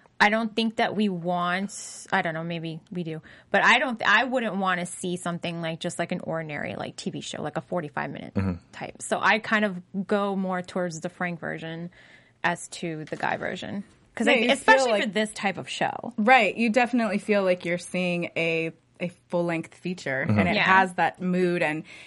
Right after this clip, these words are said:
Speaker 3: it, it grasps you. It definitely pulls you in just, uh, off the, you
Speaker 1: Mm-hmm.
Speaker 3: know,
Speaker 2: And two is
Speaker 3: aesthetic
Speaker 2: showing
Speaker 3: alone.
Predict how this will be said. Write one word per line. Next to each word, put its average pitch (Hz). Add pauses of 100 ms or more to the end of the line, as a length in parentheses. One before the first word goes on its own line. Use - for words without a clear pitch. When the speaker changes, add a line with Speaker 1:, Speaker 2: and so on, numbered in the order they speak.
(180)
Speaker 3:
it, 214
it 214
grasps 196
you. 165
It 151
definitely 185
pulls 180
you 160
in 160
just, - (120)
uh, 143 (160)
off 151
the, 135 (200)
you 220
Speaker 1:
Mm-hmm. 180
Speaker 3:
know, 139 (120)
Speaker 2:
And 127
two 190
is 135
Speaker 3:
aesthetic 143
Speaker 2:
showing 131
Speaker 3:
alone. 151